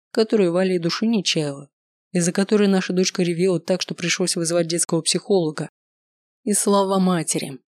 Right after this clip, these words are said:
Сатина её бросила, убежала. Прикрывая веки, ощущаю тяжесть на сердце.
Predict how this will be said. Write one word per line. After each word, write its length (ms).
Сатина 500
её 200
бросила, 580
убежала. 640
Прикрывая 520
веки, 440
ощущаю 540
тяжесть 340
на 120
сердце. 480